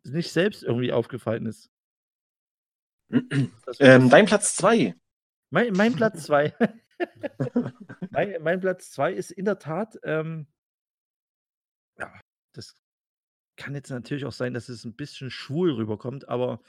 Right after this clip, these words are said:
Speaker 1: ähm, ist halt so. Äh, mein Platz, äh, zwei ist, äh, Michael Bublé <laughs> auf,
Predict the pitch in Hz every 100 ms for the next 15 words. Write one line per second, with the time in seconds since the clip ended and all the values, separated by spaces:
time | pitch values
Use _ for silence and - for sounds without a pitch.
0 | _ _ _ - 117 117 117 107 _ _
1 | _ 147 - 107 - 127 196 240 _ _
2 | _ 160 147 139 190 240 254 247 - -
3 | 165 170 - - 147 180 - 165 156 -
4 | - 139 131 120 139 208 214 190 165 160
5 | 175 104 - _ _ _ _ _ - -
6 | - - - - _ _ _ - - 180
7 | - - - - - - 127 -